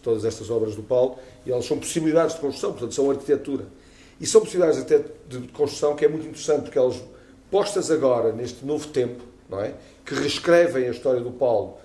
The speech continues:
deste momento para trás, elas são também possibilidades do Paulo continuar, ou de nós continuarmos com a obra do Paulo, também que é uma coisa, portanto, a, a obra do Paulo deixa de ser do Paulo e, e também é do Paulo, mas também passa a ser uma obra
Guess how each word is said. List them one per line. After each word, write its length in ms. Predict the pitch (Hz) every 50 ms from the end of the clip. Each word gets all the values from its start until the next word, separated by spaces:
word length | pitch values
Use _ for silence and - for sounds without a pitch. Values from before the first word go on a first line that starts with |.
| - - - - - - - -
deste 260 | 117 123 123 123 - 131
momento 320 | 127 131 135 131 131 -
para 140 | - 127 123
trás, 480 | - - 110 101 101 - - - - - - _ - - _ _ -
elas 240 | - 156 156 151 147
são 140 | - 156 156
também 240 | 156 143 151 147
possibilidades 880 | 143 - - - 135 131 131 127 123 131 135 139 135 - - - - - - - -
do 120 | 120 117 113
Paulo 360 | - - 139 123 117 110 107
continuar, 640 | 131 127 110 123 117 120 131 143 170 - - - -
ou 160 | 170 170 156
de 60 | -
nós 200 | 139 196 226 226 -
continuarmos 480 | - 143 - 123 117 131 127 117 -
com 100 | - 131
a 20 | 113
obra 120 | 110 107 101
do 100 | 87 85
Paulo, 300 | - 90 78 73 - - -
também 180 | 87 87 92
que 80 | - 107
é 20 |
uma 100 | 101 101
coisa, 340 | - - 110 104 104 107 107 - - - - - - -
portanto, 260 | - 95 90 104 110
a, 460 | 104 107 107 104 - - - - -
a 20 | 110
obra 220 | 123 127 127 127
do 100 | 127 127
Paulo 340 | 123 - 139 135 127 120 120
deixa 220 | 131 123 - 135
de 80 | 120 -
ser 200 | - 139 123 113
do 120 | 127 135
Paulo 480 | 127 - 139 135 139 151 165 - - - - - - - - - - - -
e, 480 | 131 120 117 113 113 110 110 107 - -
e 100 | - 131
também 540 | - - 160 156 156 165 143 147 151 135 127
é 60 | 117
do 120 | 107 113 107
Paulo, 360 | - 123 113 127 - - - - - - - _ _ - -
mas 140 | 117 113 -
também 160 | 123 127 120
passa 260 | 123 131 127 127 131
a 40 | 117
ser 140 | - 127 123
uma 120 | 120 117
obra 380 | 113 110 113 113 113 120 117 -